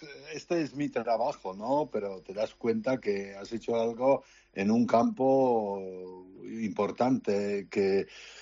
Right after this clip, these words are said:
que marcar ahí tres goles cuando no marqué nunca un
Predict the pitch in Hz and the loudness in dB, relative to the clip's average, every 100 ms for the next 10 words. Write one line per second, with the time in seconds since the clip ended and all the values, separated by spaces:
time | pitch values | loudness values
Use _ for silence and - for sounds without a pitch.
0 | - _ _ _ _ _ - 113 107 107 | -20 _ _ _ _ _ 4 6 8 6
1 | 117 117 110 113 110 135 135 139 135 143 | 4 -2 2 2 2 4 4 4 4 2
2 | 127 147 117 147 156 131 - 127 113 117 | 2 0 2 4 4 2 2 2 4 4
3 | 120 117 113 - - - - 120 110 139 | 6 4 0 -12 -20 -20 -6 4 6 6
4 | 156 131 - 147 120 139 160 135 120 113 | 4 2 2 4 6 4 2 -4 -2 -2
5 | 117 117 | -2 -4